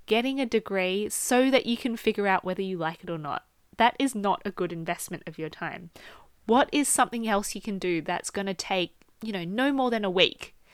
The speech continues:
Maybe that is speaking to someone who has done that course before. Maybe that's speaking to someone, even just messaging someone on LinkedIn about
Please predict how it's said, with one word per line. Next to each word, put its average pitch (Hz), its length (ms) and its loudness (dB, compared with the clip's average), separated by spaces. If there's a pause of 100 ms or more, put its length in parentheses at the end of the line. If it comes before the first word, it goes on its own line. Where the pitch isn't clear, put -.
(380)
Maybe 233 380 2
that 214 240 2
is 196 340 2
speaking 220 580 0
to 226 100 -4
someone 175 340 0
who 190 140 -6
has 190 180 -4
done 170 300 -2
that - 180 -4
course 254 300 -2
before. - 460 -6 (460)
Maybe 214 220 -2
that's 240 240 0
speaking 202 600 0
to 190 680 -2
someone, 170 1000 -2
even 269 320 -2
just 226 280 0
messaging 196 480 -2
someone 180 300 -4
on 160 180 -6
LinkedIn 170 560 -4
about 160 500 -2